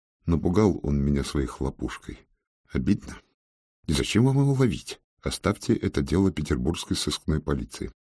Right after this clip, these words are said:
Алексей Николаевич протестующе поднял ладони.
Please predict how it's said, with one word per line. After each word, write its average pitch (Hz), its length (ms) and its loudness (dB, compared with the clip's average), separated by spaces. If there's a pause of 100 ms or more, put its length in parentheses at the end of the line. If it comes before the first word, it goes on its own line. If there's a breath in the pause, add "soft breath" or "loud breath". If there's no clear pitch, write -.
(180)
Алексей 85 260 4
Николаевич 101 580 4
протестующе 78 680 2
поднял 80 320 0
ладони. 64 440 0